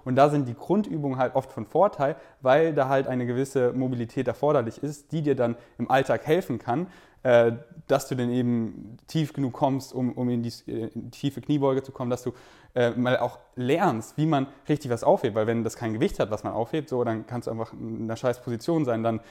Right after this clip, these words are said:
wenn es ein bisschen Gewicht hat beim Kreuzheben, und dann merkst du, oh, das tut ja dann im Rücken weh, man muss ja da richtig Spannung haben und dann lernt man mal, okay, wenn was schwerer ist, die Kiste, wie hebt man die richtig auf und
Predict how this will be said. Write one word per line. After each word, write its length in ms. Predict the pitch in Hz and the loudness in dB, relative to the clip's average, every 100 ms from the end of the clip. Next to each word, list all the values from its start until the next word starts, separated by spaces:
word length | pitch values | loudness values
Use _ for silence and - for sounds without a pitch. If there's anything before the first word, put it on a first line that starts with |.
| - | -10
wenn 80 | 123 | -6
es 100 | 113 | -6
ein 40 | |
bisschen 240 | 113 - 113 | -6 -4 0
Gewicht 180 | 170 147 | 0 0
hat 120 | 113 | -2
beim 120 | 110 | -4
Kreuzheben, 460 | - 120 - 143 165 | 0 0 0 -4 -4
und 80 | - - - - | -12 -20 -12 -4
dann 80 | 123 | -2
merkst 200 | 135 - | -2 -4
du, 20 | |
oh, 120 | 110 | -4
das 120 | 110 | -6
tut 120 | - | -4
ja 60 | 123 | -2
dann 140 | 117 | -2
im 60 | 110 | -2
Rücken 260 | 139 - 117 | -4 -2 -2
weh, 80 | 113 | -2
man 120 | 117 | -2
muss 120 | 123 | -2
ja 80 | 120 | -2
da 60 | |
richtig 260 | 113 123 117 | -2 -4 -12
Spannung 380 | - 147 147 117 | 0 0 2 0
haben 160 | 127 | -2
und 60 | 123 | -2
dann 120 | 117 | -2
lernt 200 | 120 131 | -2 -2
man 100 | 131 | -2
mal, 140 | 120 113 | -2 -2
okay, 200 | - 123 | -2 -4
wenn 140 | 113 | -4
was 100 | - | -4
schwerer 280 | - 143 120 | -2 0 0
ist, 120 | - | -4
die 60 | 117 | -6
Kiste, 360 | 135 - 151 - - - | -6 -2 -4 -4 -14 -6
wie 120 | 135 | 0
hebt 160 | 135 131 | 0 0
man 120 | 123 | -2
die 60 | 117 | -2
richtig 340 | 117 - - | -4 -8 0
auf 260 | 120 170 - | 2 2 0
und 240 | 127 120 | -4 -4